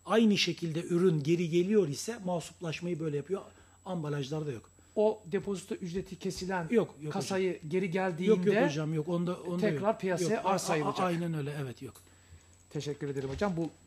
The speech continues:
Speaker 2: e, önemli bir
Speaker 1: Hı hı,
Speaker 2: ayrıntıydı.
Speaker 1: evet, evet,
Speaker 2: Çok
Speaker 1: evet.
Speaker 2: teşekkürler.
Speaker 1: Ben teşekkür ederim hatırlattığınız için.
Speaker 2: Sayın Ferdane Bilgiç Kuru.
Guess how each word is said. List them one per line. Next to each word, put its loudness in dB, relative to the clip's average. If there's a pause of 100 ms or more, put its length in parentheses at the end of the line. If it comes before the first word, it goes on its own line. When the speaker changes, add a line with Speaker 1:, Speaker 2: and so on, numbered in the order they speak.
(240)
Speaker 2:
e, -6 (140)
önemli -2
bir -6 (260)
Speaker 1:
Hı -4
hı, 0
Speaker 2:
ayrıntıydı. 0
Speaker 1:
evet, -2 (120)
evet, -2
Speaker 2:
Çok -2
Speaker 1:
evet. -6
Speaker 2:
teşekkürler. -6
Speaker 1:
Ben -4
teşekkür -6
ederim -4
hatırlattığınız -6
için. -16
Speaker 2:
Sayın 4
Ferdane 4
Bilgiç 0
Kuru. 4